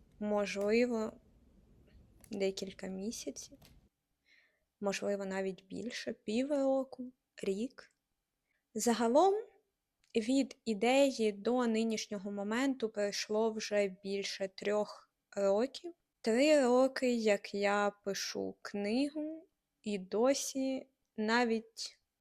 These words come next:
близько не знаходжуся біля завершення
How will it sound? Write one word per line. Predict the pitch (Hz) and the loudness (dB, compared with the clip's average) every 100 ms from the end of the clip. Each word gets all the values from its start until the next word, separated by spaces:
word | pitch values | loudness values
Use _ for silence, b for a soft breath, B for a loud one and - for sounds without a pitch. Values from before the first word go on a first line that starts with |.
| - | -12
близько | 190 196 196 294 339 - - - 214 262 - _ _ - | -4 0 2 2 2 -2 -6 -10 -10 -12 -20 _ _ -4
не | 226 240 247 | 0 2 2
знаходжуся | 233 214 202 - 240 277 277 254 - 220 - | 2 -2 -2 0 0 2 0 -2 -2 -4 -6
біля | - 202 208 214 202 196 - | -10 -6 -2 -2 -2 -6 -10
завершення | 196 185 185 196 202 - 202 196 196 | -6 -4 0 -2 -2 -4 -4 -4 -6